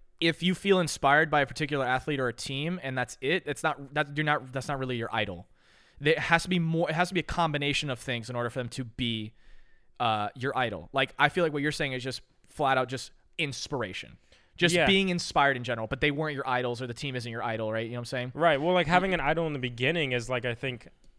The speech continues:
Speaker 2: not a bad idea.
Speaker 1: No, I don't think so either.
Speaker 2: It's not, you don't have to do it. You can take the inspiration route and just find people that you like because you're just really like, "I just wanna be my own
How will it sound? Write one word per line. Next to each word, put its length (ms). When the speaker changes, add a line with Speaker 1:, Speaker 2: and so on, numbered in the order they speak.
Speaker 2:
not 320
a 60
bad 240
idea. 420
Speaker 1:
No, 100
I 60
don't 80
think 140
so 60
either. 280
Speaker 2:
It's 220
not, 340
you 140
don't 240
have 520
to 100
do 340
it. 140
You 120
can 240
take 240
the 120
inspiration 560
route 160
and 80
just 160
find 180
people 220
that 140
you 80
like 180
because 260
you're 100
just 120
really 260
like, 280
"I 80
just 120
wanna 180
be 100
my 180
own 220